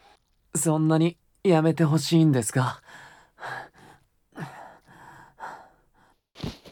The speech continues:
な、ちゃんと立ってください。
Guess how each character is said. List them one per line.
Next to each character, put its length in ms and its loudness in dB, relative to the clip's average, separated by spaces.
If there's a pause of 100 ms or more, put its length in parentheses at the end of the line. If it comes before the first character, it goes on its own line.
(640)
な、 140 0 (3000)
ち 100 -10
ゃ 80 -2
ん 80 -10 (100)
と 200 -10 (1300)
立 100 -2
っ 20 -12 (180)
て 140 -14
く 120 -14
だ 100 -8
さ 200 -6
い。 380 -10